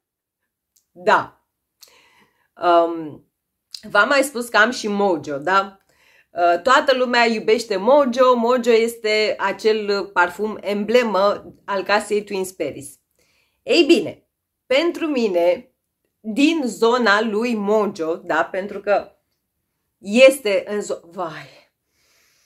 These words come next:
vai de viața mea! Este în zona lui Mojo. Uh, dar l-a detronat, da? Asta vreau să spun și deja m-am, m-am pierdut pentru că pe piele se dezvoltă cu totul și cu totul altfel.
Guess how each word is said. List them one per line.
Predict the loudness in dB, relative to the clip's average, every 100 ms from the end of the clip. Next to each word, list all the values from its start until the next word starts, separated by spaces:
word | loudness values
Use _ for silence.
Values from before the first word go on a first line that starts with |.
| _
vai | -16 4 6 8 6
de | 2 -4
viața | -6 -2 2 2 0 -8 -6 0
mea! | 2 0 -6 _ _ _ _ _ _
Este | -8 0 0 2 0
în |
zona | 2 2 4 2
lui | 2
Mojo. | 0 0 -2 -2 -2 -4 -12 _ _ _
Uh, | -4 -2 -2 -4
dar | -2 4 4 4
l-a | 2 2 2
detronat, | 0 -2 -2 -2 -2 -4 _ _
da? | -2 -2 -2
Asta | -2 0 -2
vreau | -2 -4
să | -6 -10
spun | -8 -8
și | -6 -4
deja | -2 -2
m-am, | -2 -2 -4
m-am | -4 4 4 4
pierdut | -4 -4 -6
pentru | -6 -8 -10
că | -6 -4 -4 -4
pe | -8
piele | -2 2 4 4 2
se | -2 -2
dezvoltă | -2 -4 -6 -6 -8 -8
cu | -10
totul | -10 -8 -10
și | -12
cu | -8
totul | -8 -4 -2
altfel. | -2 -4 -12